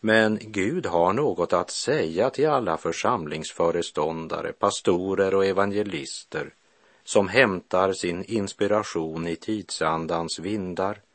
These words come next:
och människors kötsliga önskningar. Mika tre, vers sex och sju.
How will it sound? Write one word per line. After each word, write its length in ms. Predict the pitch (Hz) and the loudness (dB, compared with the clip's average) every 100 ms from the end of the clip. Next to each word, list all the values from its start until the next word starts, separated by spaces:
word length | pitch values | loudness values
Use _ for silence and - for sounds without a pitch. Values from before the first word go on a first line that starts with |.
| _ _ | _ _
och 200 | - 110 | 2 2
människors 840 | 104 117 101 82 82 - 82 80 - | 4 2 2 -2 -4 -4 -4 -6 -10
kötsliga 800 | - - 107 - - 82 78 73 | -8 -2 -2 -2 -10 -8 -4 -2
önskningar. 840 | 76 95 87 - - 73 78 85 95 _ _ _ _ _ _ _ _ _ | -2 -2 -6 -12 -14 -14 -10 -12 -14 _ _ _ _ _ _ _ _ _
Mika 540 | - 98 95 92 101 101 | -4 -2 -2 0 2 2
tre, 460 | - 92 87 110 - _ _ _ _ - | 0 -2 -2 -6 -12 _ _ _ _ 0
vers 440 | 98 101 104 - | 4 4 4 -6
sex 500 | - - 104 76 - - - _ | -12 -4 -2 -2 -6 -12 -12 _
och 200 | - 101 | -4 -4
sju. 380 | - 87 78 - | -4 -6 -8 -12